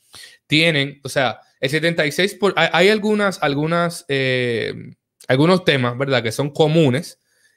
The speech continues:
eh, fallos de seguridad que son comunes en aplicaciones móviles. Entonces, hay uno de esos fallos en particular que lo tiene el setenta y seis por ciento de las aplicaciones móviles, que es,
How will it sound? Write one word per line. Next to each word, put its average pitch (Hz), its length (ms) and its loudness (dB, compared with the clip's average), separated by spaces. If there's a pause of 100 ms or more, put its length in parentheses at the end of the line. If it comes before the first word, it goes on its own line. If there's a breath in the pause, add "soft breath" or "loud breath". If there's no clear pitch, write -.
eh, 107 220 -8
fallos 123 480 2
de 120 80 -4
seguridad 127 500 -2
que 117 60 -8
son 127 200 -8
comunes 151 520 -2
en 139 100 -2
aplicaciones 127 580 -2
móviles. 101 360 -4
Entonces, 110 380 -6 (500 soft breath)
hay 170 240 2
uno 214 180 2
de 202 120 2
esos 185 220 -4
fallos 147 280 0
en 147 120 -4
particular 143 640 -4 (760)
que 156 160 2
lo 143 120 0
tiene 165 220 0
el 147 60 -4
setenta 139 340 -2
y 127 40 -4
seis 170 180 -2
por 180 120 -6
ciento 165 240 -4
de 151 40 0
las 139 80 -4
aplicaciones 143 420 -6
móviles, 120 400 -2
que 123 260 0
es, - 220 -8